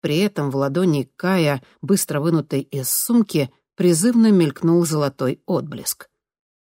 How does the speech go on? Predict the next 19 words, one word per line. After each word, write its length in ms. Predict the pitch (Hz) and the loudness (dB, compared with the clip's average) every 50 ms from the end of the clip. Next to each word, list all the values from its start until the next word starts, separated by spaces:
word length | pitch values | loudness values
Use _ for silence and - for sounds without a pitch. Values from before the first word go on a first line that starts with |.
| _ _ _ _ | _ _ _ _
"Слушай, 760 | _ - - - 127 120 - 135 139 139 139 - - 185 - 190 | _ -20 -18 -16 -14 -12 -10 -10 -10 -10 -12 -12 -10 -10 -8 -6
господин". 760 | 180 156 139 - - - 143 123 127 151 123 131 - - - _ _ _ _ _ _ _ _ _ _ | -6 -6 -6 -6 -6 -8 -8 -8 -8 -10 -12 -12 -14 -16 -18 _ _ _ _ _ _ _ _ _ _
Охранник 540 | - 147 147 - 240 277 285 277 277 262 - | -6 -6 -6 -4 -4 -2 0 0 0 0 0
продолжал 540 | - 202 175 175 165 170 156 165 190 196 190 | -2 -2 0 2 0 0 0 0 0 -2 -2
сверлить 520 | - - 151 156 135 147 160 175 165 - | -2 -4 -4 -4 -2 -2 -2 -2 -2 -2
их 160 | 165 151 - | -6 -6 -4
обоих 480 | 151 147 131 135 160 185 175 156 - - - - - _ | -6 -6 -4 -2 0 2 2 2 0 -4 -12 -20 -10 _
ледяным 480 | - 185 170 151 170 165 165 160 151 135 | 2 2 4 4 4 4 4 4 2 0
взглядом 500 | 135 135 135 151 156 165 170 156 151 151 | -2 -4 -4 -2 0 0 0 0 0 -2
маленьких 640 | 147 143 147 156 151 147 147 143 143 - 156 143 - | 0 0 0 0 0 0 0 -2 -4 -4 -6 -6 -6
серых 400 | - - 170 151 143 156 160 160 | -6 -4 -4 -2 -2 -2 -4 -4
глаз. 500 | 170 165 190 175 - - - - - - _ _ _ _ _ _ _ _ _ _ _ | -2 0 0 0 0 -4 -6 -10 -10 -12 _ _ _ _ _ _ _ _ _ _ _
При 200 | - 151 147 147 | -6 -4 -2 0
виде 260 | 160 151 143 160 139 | -2 -2 -2 -2 -2
монет — 560 | 135 131 131 131 135 175 226 226 202 - - _ _ _ _ _ - | -2 -2 -2 0 0 2 2 2 0 -2 -8 _ _ _ _ _ -4
Выражение 580 | 170 175 175 170 165 - 285 302 269 190 151 131 | 0 0 2 2 0 0 -2 0 2 2 2 0
лица 340 | 127 127 - - - 202 | -2 -4 -4 -4 -4 -2
его, 220 | 208 214 196 196 185 | -2 0 0 0 -2
однако, 600 | 160 143 147 151 160 170 165 - 175 165 170 | -2 -2 -2 -2 -2 -2 -2 -2 -2 -2 -2